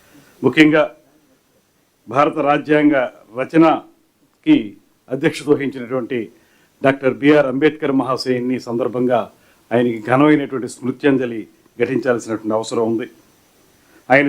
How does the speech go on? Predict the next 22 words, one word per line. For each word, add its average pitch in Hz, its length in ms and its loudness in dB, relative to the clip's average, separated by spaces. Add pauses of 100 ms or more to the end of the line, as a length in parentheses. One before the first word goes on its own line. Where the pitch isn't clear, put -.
(100)
చూపించిన 151 380 0 (100)
మార్గంలో 139 420 0 (800)
శ్రేయోరాజ్యం 170 760 4
అనేటువంటి 127 440 -8
మాట, 104 140 -10 (1200)
మన 139 120 4 (100)
పీఠికలోనే 170 600 4 (1040)
అది 135 200 0 (180)
వెల్ఫేర్ 160 420 2
స్టేట్ 160 320 0
అనేటువంటి 143 440 -4
మాటతోటి 139 460 -2
ప్రారంభించారు 123 600 -2
ఈ 110 100 -2
రాజ్యాంగాన్ని. 120 600 -2 (880)
అంటే, 123 220 4 (420)
భారతదేశం 139 540 0
యొక్క 127 260 -2 (120)
శ్రేయస్సును 147 540 2
కోరుకునేటువంటి 127 720 -2
విధంగా 127 360 0 (840)
ఈ 117 60 -2